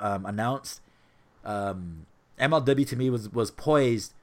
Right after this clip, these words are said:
to start moving west because they're primarily down in the, the northeast and, um, southeast, and so in Florida and in New York area. And they, to me, had the best, um,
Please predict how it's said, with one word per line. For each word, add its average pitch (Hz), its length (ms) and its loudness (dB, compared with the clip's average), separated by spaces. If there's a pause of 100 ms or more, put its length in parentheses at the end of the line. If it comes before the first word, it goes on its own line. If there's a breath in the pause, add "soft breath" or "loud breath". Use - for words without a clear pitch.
(480)
to 110 240 -2
start 120 360 2
moving 113 320 -2
west 120 380 0
because 104 260 -2
they're 104 80 0
primarily 101 560 0
down 98 360 -2
in 92 280 -8
the, 87 420 -6 (140)
the 87 220 -6 (480)
northeast 107 800 -4
and, 92 320 -6
um, 87 400 -10
southeast, 139 680 -2
and 92 80 -14
so 92 160 -2
in 87 60 -4
Florida 101 400 0
and 92 160 -8
in 90 80 -6
New 90 60 -6
York 98 260 -6
area. 127 300 2 (1500 soft breath)
And 127 600 0
they, 269 380 4 (200)
to 190 100 0
me, 190 340 -2
had 147 360 0
the 113 120 -2
best, 127 720 0 (1200)
um, 95 560 -6